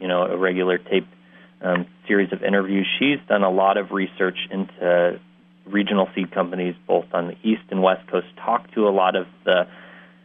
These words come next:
farmers that are making these regional seed companies happen. So I would check out her website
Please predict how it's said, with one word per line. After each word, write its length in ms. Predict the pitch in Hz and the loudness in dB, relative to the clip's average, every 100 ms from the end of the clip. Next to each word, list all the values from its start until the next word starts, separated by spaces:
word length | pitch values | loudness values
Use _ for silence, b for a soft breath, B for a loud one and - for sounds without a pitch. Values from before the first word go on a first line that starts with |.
| B B _ - | B B _ 2
farmers 540 | 110 107 101 95 92 - | 2 4 2 0 -2 -2
that 260 | 92 85 82 | 0 0 2
are 380 | 87 87 87 - b b b _ _ _ | 2 2 0 -4 b b b _ _ _
making 460 | 101 104 104 101 92 | 0 0 0 -4 -2
these 300 | 92 92 90 - | 0 0 -2 -2
regional 340 | 98 90 92 90 | -2 0 -4 -2
seed 160 | 92 87 - | -4 -4 -6
companies 320 | 95 92 87 | -6 -4 -2
happen. 340 | 92 90 95 90 | 0 0 -2 -2
So 60 | 101 | 0
I 80 | 101 | 0
would 160 | 120 | 0
check 260 | - 110 - | -2 -2 2
out 160 | 95 - | 0 2
her 420 | 98 98 95 - - - | 0 2 0 -4 -18 0
website 500 | 95 87 - 90 | 0 0 0 0